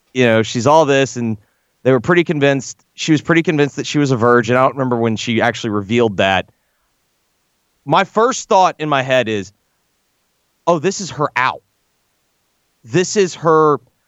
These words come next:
I can go be America's sweetheart. I can be the darling." And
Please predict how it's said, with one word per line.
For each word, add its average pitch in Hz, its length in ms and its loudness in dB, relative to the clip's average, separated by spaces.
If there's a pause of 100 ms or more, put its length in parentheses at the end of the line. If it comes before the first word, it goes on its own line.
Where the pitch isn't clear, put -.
(260)
I 156 200 2
can 190 180 -6
go 170 220 0
be 156 180 0
America's 143 500 0
sweetheart. 135 840 2
I 139 160 2
can 165 180 -8
be 151 120 -2
the 123 120 -4
darling." 123 720 0 (640)
And 127 540 0